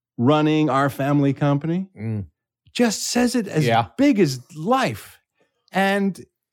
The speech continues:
Speaker 1: at the time, I don't even remember that scene.
Speaker 2: I don't remember that scene either. I don't remember him
Speaker 1: I don't
Speaker 2: dropping
Speaker 1: remember
Speaker 2: the
Speaker 1: that
Speaker 2: N-word.
Speaker 1: word. I remember that scene, but I don't remember that word in that
Speaker 2: I don't remember the
Speaker 1: scene.
Speaker 2: N-word in that.
Speaker 1: But apparently, there was a time where you could drop that and everyone would think, "Hey, this is a pretty funny John Landis comedy."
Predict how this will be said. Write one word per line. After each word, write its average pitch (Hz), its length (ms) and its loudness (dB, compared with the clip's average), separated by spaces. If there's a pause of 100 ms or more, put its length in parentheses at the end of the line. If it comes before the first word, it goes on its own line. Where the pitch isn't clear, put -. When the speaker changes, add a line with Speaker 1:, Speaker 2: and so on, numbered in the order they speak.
(360)
Speaker 1:
at 226 140 0
the 254 80 -4
time, 180 680 0
I 226 100 0
don't 285 120 2
even 240 100 0
remember 214 400 2
that 196 200 -6
scene. 294 600 -4 (120)
Speaker 2:
I 160 60 2
don't 220 120 4
remember 147 180 0
that 120 160 0
scene 117 140 -2
either. 123 120 -2
I 107 40 -2
don't 165 120 2
remember 151 160 2
him 131 60 2
Speaker 1:
I - 60 2
don't 208 100 4
Speaker 2:
dropping - 20 4
Speaker 1:
remember 208 160 2
Speaker 2:
the 180 60 4
Speaker 1:
that 170 100 0
Speaker 2:
N-word. 180 300 2
Speaker 1:
word. - 20 -2
I 170 80 0
remember 202 280 0
that 143 120 -4
scene, 180 220 0
but 143 60 2
I 147 40 2
don't 151 80 0
remember 147 260 2
that 123 200 0
word 135 240 0
in 135 280 0
that 98 160 -2
Speaker 2:
I 123 40 -6
don't 135 80 -4
remember 131 180 0
the 104 60 0
Speaker 1:
scene. 104 80 0
Speaker 2:
N-word 98 260 -4
in 85 80 -10
that. 78 160 -10 (240)
Speaker 1:
But 147 140 2
apparently, 147 640 -2 (400)
there 143 100 2
was 180 120 2
a - 40 -8
time 226 240 0
where 202 100 2
you 196 120 -2
could 202 120 -2
drop 180 300 -4
that 190 260 0
and 175 100 0
everyone 175 440 0
would 175 140 0
think, 190 180 0
"Hey, 294 200 0
this 190 200 -2
is 190 80 -4
a 160 40 -4
pretty 175 200 2
funny 185 260 0
John 185 280 -2
Landis 202 280 -4
comedy." 92 440 -6